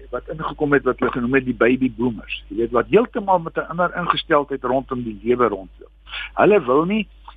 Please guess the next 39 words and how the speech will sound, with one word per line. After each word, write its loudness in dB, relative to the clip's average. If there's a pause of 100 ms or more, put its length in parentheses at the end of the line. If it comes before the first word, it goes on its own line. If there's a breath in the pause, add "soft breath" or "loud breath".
(100)
gestereotipeer 2
word 0
as -4
ons -4
is -10
almal 0
swak -2
en -12
ons -8
is -8
almal 0
siek -6
en -10
ons -14
is -20
almal, 0 (480 loud breath)
uh, 2 (220)
net 0
nie -8
die 0
vermoë 0
om -2
'n -4
klomp -4
dinge -8
te -4
doen -10
nie. -10
Ons 2
mense 2
se 0
waardigheid 0 (380 loud breath)
en -8
hulle 2
vermoëns 4
erken, 0
dis -6
die -6
eerste 2